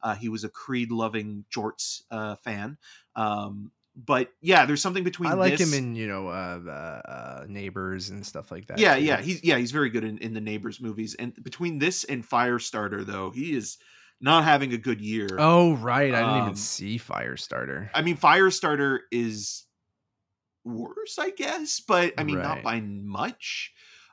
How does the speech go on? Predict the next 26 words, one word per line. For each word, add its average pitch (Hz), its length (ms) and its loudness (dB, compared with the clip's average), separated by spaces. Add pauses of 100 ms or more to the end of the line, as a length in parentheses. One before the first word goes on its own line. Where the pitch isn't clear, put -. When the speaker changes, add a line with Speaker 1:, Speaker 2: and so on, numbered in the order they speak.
Speaker 1:
Uh, 135 400 6
yeah, 254 220 6
n-, 147 220 -4
none 208 220 2
of 294 140 2
this 226 320 0
is 170 340 2 (360)
inspirational 170 1300 0
or 120 640 2 (480)
entertaining 151 840 0
or 127 180 2
thought-provoking 139 1040 0
in 135 180 -4
a 131 60 0
way, 127 460 0
and 139 160 -2
its 143 180 -4
message 135 560 -4
is 113 220 -4
very 127 320 2
Speaker 2:
I 151 80 10
was 170 140 8
gonna 208 140 8
say, - 100 4
Speaker 1:
muddled. 196 180 8
Speaker 2:
is, - 240 -4